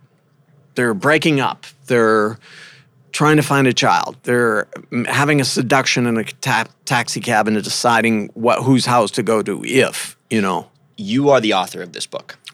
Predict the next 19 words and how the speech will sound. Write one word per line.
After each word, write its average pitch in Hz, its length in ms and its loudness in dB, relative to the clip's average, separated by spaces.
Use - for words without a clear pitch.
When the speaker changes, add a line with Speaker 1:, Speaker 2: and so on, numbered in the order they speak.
Speaker 1:
I'm 180 300 2
the 165 180 2
author 151 420 2
of 117 120 -2
much 139 380 0
of 156 80 0
the 135 80 0
book, 127 240 0
probably 131 280 0
ninety 135 360 2
percent. 120 760 -2
I 117 200 0
asked 123 640 -2
students 160 680 2
and 127 200 -4
colleagues 139 640 2
to 117 500 -4
write 120 280 2
extra. 143 680 -2